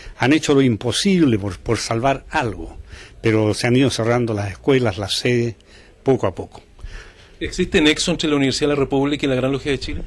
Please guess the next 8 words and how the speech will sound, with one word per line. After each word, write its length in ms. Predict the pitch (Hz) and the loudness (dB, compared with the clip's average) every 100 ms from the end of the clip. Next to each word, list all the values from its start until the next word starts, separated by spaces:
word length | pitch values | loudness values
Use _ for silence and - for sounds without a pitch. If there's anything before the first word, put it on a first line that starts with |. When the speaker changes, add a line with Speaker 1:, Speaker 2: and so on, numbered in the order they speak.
| - - | -6 -4
Speaker 1:
Ninguno. 680 | - 127 117 120 107 92 - - - - - - | 0 2 2 2 2 0 -6 -14 -14 -14 -8 -8
Solamente 600 | 101 - 143 127 135 131 139 | -6 0 2 4 4 2 2
una 360 | 117 104 101 135 | 4 2 0 2
identidad 500 | 123 113 101 120 117 | 4 4 2 2 2
de 80 | |
propósito, 560 | 98 101 139 120 101 98 | 0 -2 0 0 -2 -8
llamémoslo 380 | 92 92 92 85 | -8 -6 -8 -8
así. 220 | - 87 | -10 -10